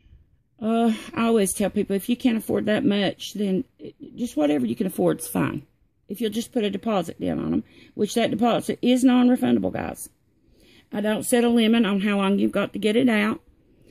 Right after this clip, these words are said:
Uh, you know, so a lot of people say, "Well, you gotta have it out within two payments," you know, or whatever. I don't do that. Uh, just as long as you need to pay it off, uh, you know, that's fine with me. As long as you at least pay me something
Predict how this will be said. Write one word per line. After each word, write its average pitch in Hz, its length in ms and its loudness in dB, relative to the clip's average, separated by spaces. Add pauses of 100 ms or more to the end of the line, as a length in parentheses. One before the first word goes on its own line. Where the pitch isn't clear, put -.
(320)
Uh, 185 440 0
you 208 160 -2
know, 185 240 0
so - 120 -8
a - 40 -4
lot 180 40 -2
of 180 80 -6
people 175 160 -4
say, 170 120 -6
"Well, 180 120 0
you 190 60 -4
gotta 180 160 -4
have 180 160 -2
it 175 60 -4
out 175 160 -4
within 175 1080 0 (140)
two 311 160 -2
payments," 156 540 -4
you 254 100 0
know, 170 160 0
or 151 80 -4
whatever. 165 280 -6
I 165 80 -4
don't 175 200 -4
do 214 140 -2
that. 202 300 -2 (600)
Uh, 277 100 -14 (100)
just 196 240 -6
as 180 140 -8
long 196 200 0
as 208 120 -4
you - 80 0
need 208 380 0 (200)
to 226 80 -12
pay 190 260 -2
it 247 100 2
off, 196 400 -2 (640)
uh, 156 400 -4
you 220 140 -2
know, 180 140 2
that's 175 240 -2
fine 233 240 4
with 240 100 4
me. 190 280 0 (420)
As 226 160 -4
long 302 360 6
as 233 400 2
you 226 200 0
at - 220 0
least 240 380 2
pay 233 200 2
me 190 140 2
something - 640 -2